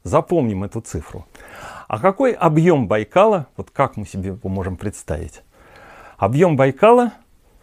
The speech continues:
двадцать три тысячи шестьсот кубических километров. Что это означает? То есть это нужно взять миллиард тонн воды и умножить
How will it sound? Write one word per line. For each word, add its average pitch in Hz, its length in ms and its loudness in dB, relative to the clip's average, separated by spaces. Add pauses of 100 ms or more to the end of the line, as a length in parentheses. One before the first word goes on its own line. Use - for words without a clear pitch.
(260)
двадцать 156 540 0
три 143 160 0
тысячи 175 640 -2
шестьсот - 880 2 (260)
кубических 123 760 0 (220)
километров. 113 600 -2 (840)
Что - 280 4
это 151 180 4
означает? 123 540 -2
То - 80 4
есть 165 160 0
это 185 160 2
нужно 185 380 6
взять 104 420 2 (140)
миллиард 147 840 4 (1500)
тонн 123 220 2
воды 104 460 -2 (380)
и 170 120 6
умножить 170 720 4